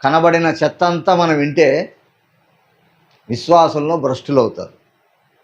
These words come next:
కృపావరాలు లేవంటారు, కృపావరాలు లేవంటారు, ఆగిపోయినాయి అంటారు,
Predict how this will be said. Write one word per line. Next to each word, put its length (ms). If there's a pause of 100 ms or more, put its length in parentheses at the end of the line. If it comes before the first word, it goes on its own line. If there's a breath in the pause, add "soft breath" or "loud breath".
(2250)
కృపావరాలు 640
లేవంటారు, 480 (1800)
కృపావరాలు 600
లేవంటారు, 500
ఆగిపోయినాయి 520
అంటారు, 320